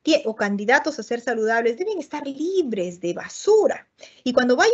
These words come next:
el verificador va a mirar, se va a pasear alrededor del mercado y va a mirar, pues, y pa-, y debe estar libre de residuos sólidos, no debe haber basura. Si el verificador encuentra basura alrededor del mercado, la medida no se cumple. Y para esto, ¿qué es lo que tiene que hacer la municipalidad?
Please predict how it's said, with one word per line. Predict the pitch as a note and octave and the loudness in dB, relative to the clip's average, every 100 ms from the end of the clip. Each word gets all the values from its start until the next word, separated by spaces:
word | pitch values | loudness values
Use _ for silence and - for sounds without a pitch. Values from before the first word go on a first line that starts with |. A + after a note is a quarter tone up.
| A4+ | 4
el | |
verificador | E4+ C#4 B3+ A#3+ B3+ D#4+ | 2 -2 -6 -4 2 4
va | F4 | 2
a | |
mirar, | F#4+ G4+ G#4 D4 - _ | -2 -2 -2 -4 -6 _
se | - | -4
va | D4+ | -2
a | |
pasear | G4 G4 F4 E4+ | -2 -2 0 0
alrededor | E4 B3 C4+ | 0 2 2
del | D#4 | 0
mercado | B3+ A#3 C#4+ D#4 G#3 - _ _ - | -2 -4 -2 0 -2 -6 _ _ -4
y | B3+ | 2
va | F4 | 4
a | |
mirar, | F4 D4+ D4+ G3+ | 2 -2 -2 -2
pues, | F#3+ G3 | -6 -10
y | G#3+ | -8
pa-, | G#3 A3+ | -2 -2
y | B3 A#3+ - | 0 -6 -2
debe | E4+ G4+ | -2 0
estar | C#4 - D4 | -2 -2 -4
libre | C#4+ D4+ D#4 D#4+ | -2 -2 0 -2
de | B3 A3+ | -2 -6
residuos | G#3 - A3+ - | -8 -8 -10 -6
sólidos, | A3 G3 | -4 -2
no | A#3 D4+ D#4+ | 2 2 2
debe | A#3 C#4+ D4+ G#3 F3 | 2 0 2 2 0
haber | D#3+ - | -4 -8
basura. | E3 - - - _ _ _ | -10 -16 -20 -20 _ _ _
Si | - C4+ | 2 4
el | C4 | 6
verificador | C4+ C4+ C4+ D4 B4+ G#4 | 4 2 -4 -2 0 -2
encuentra | - F4 F4 C4 | -4 -8 -6 -6
basura | A3 - E4+ B3 | -8 -6 -2 -2
alrededor | G#3+ A#3+ F#4+ | -2 -4 -4
del | F4+ | -6
mercado, | E4 C5 C5+ - | -8 -4 -2 -4
la | A3+ G#3 | -6 -6
medida | G3+ G#3 D#4 F#4+ E4+ _ G#3 | -6 -6 -4 -4 -4 _ -8
no | G#3 G3+ | -4 -4
se | - - - | -6 -12 -18
cumple. | - - _ _ _ _ _ | -18 -20 _ _ _ _ _
Y | B3+ | -6
para | C#4 D#4 E4 F#4+ | 2 4 4 4
esto, | G4+ D#4+ D4+ | 0 -4 -4
¿qué | |
es | F#4+ | -2
lo | G4+ | -2
que | F4 C#4+ | -2 -4
tiene | E4+ F4 | -6 -6
que | C#4+ | -6
hacer | E4+ D#4+ | -4 -2
la | |
municipalidad? | D#4 D#4+ D#4+ - E4+ F4+ G#4+ G#4 | -2 -4 -8 -4 0 0 2 0